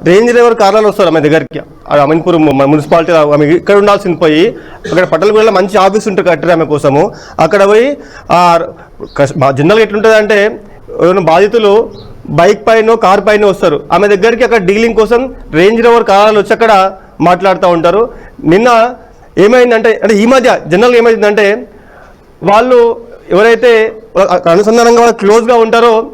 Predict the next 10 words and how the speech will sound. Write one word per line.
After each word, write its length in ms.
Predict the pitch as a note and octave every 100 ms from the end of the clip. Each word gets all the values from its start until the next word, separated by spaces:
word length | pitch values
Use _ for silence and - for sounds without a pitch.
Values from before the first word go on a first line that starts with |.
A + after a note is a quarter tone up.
| - - - -
వాళ్ళ 300 | E3 G3 A3+
ఈ 80 | A3+
కన్‌స్ట్రక్షన్స్ 680 | F#3+ F#3+ A#3 G#3 A3+ G3 D#3+ - - - F3+
as 180 | G#3
is 80 | A3+
నడుస్తూ 340 | G3+ G3+ A3 F#3+
ఉంటాయి. 380 | F#3+ G3+ A#3+ - - - - -
ఇక 400 | A3+ A3+ A3 - - _ _ _ -
వాళ్ళకు 680 | F#3 A3+ B3 A#3+ A3 G#3+ - -
నచ్చకపోతే, 840 | F3 F3+ A#3+ A#3 G#3+ B3 B3+ C4+